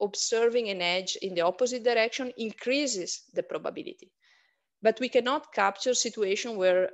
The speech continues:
uh, the probability may decrease. Like for instance, is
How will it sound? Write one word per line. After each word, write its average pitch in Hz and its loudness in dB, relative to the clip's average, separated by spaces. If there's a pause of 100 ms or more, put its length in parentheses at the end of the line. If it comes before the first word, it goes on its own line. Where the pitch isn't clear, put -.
uh, 165 2
the 190 -2
probability 226 0
may 208 4
decrease. 196 -2 (520)
Like 190 6
for 196 -2
instance, 226 -2
is 202 -2